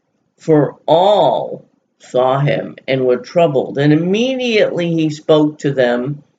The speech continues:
and said to them, "Take courage, it is I, do not be afraid." And he went up to them into the boat, and the wind ceased, and they were exceedingly amazed in themselves and marveled,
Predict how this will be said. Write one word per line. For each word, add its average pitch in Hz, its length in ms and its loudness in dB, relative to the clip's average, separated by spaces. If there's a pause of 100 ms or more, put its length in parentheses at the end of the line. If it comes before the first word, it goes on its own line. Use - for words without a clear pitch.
(280)
and 147 220 0
said 151 320 -2
to 147 120 -6
them, 139 300 -2
"Take 220 360 -4
courage, 202 800 -2 (100)
it 135 160 -2
is 135 200 -2
I, 131 760 -2 (100)
do 135 220 -6
not 123 580 -4 (140)
be 117 200 -10
afraid." - 760 -8 (500)
And 226 180 0
he 262 80 0
went 254 240 2
up 294 240 -2
to 196 140 0
them 165 260 2
into 151 300 -2
the 143 120 -2
boat, 147 540 0 (100)
and 143 160 -2
the 139 100 2
wind 143 320 2
ceased, 131 640 -4
and 127 200 -4
they 135 160 0
were 131 220 2
exceedingly 139 1120 -4
amazed 127 680 -4
in 117 140 -4
themselves - 880 -8
and - 300 -12
marveled, - 680 -8